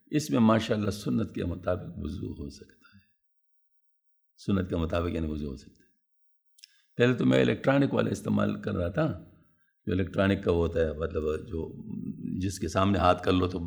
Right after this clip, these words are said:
کھل جائے، جس کے، تو وہ تو خیر بہت اچھا ہے، لیکن اس میں تو ایک مسئلہ ہے نا کہ اس میں چارج بھی کرنا پڑتا ہے اور،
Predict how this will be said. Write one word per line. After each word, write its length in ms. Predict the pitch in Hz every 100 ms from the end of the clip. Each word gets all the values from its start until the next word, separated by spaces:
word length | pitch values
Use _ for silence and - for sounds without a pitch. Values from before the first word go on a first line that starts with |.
| 82
کھل 280 | - - 98
جائے، 180 | 92 87
جس 180 | 87 80
کے، 100 | 82 80 82 _ _ _ _
تو 340 | - 92 90 - - _ _ _
وہ 140 | 135 147
تو 100 | 139
خیر 220 | 156 135
بہت 240 | 175 185
اچھا 220 | 151 -
ہے، 60 | 156
لیکن 260 | 151 143 156
اس 160 | 147
میں 140 | 156 156
تو 320 | 143 135 - - - - - -
ایک 240 | 117 -
مسئلہ 320 | 110 131 151
ہے 160 | 107 98
نا 120 | 113
کہ 140 | 110 113
اس 300 | 107 107 -
میں 260 | 113 110 98 - - - -
چارج 220 | 101 101
بھی 180 | 101 101
کرنا 280 | 98 95 98
پڑتا 400 | 98 90 - 92
ہے 100 | 92
اور، 440 | 87 82 - -